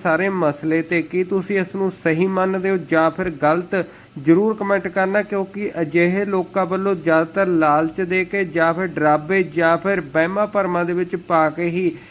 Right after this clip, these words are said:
ਇਸ ਤਰ੍ਹਾਂ ਪ੍ਰਚਾਰ ਕੀਤਾ ਜਾਂਦਾ ਹੈ, ਜਦ ਕਿ ਇਹ ਇਸ ਤਰ੍ਹਾਂ ਕਰ ਰਹੇ ਨੇ ਜਿਵੇਂ ਕੋਈ ਇਹਨਾਂ ਨੂੰ ਟਾਰਗੇਟ ਮਿਲਿਆ ਹੋਵੇ।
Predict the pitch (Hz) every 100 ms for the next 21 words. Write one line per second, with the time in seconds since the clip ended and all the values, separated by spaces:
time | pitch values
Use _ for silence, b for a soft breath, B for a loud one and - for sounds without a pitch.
0 | B 190 180 - 208 202 202 196 170 190
1 | 170 175 170 175 160 - 151 147 147 139
2 | 147 127 B B B 143 165 185 180 220
3 | 220 - 170 196 220 - 175 - 202 202
4 | 202 170 170 170 185 196 208 151 165 170
5 | 190 185 202 202 170 170 180 196 208 -
6 | 180 165 160 160 175 185 165 151 147 139
7 | 143 147 139